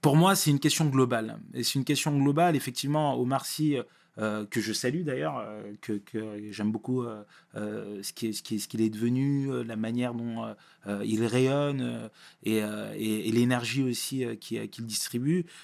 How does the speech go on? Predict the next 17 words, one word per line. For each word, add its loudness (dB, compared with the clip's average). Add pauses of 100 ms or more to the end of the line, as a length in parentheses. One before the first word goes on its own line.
(200)
Mais 6
pour -2
moi, 4
euh, -6
je -10
pense -6
qu'on -6
fait, 0
euh, -2
ce -8
métier -4
à -4
peu -14
près -6
de 0
manière, -4
euh, -12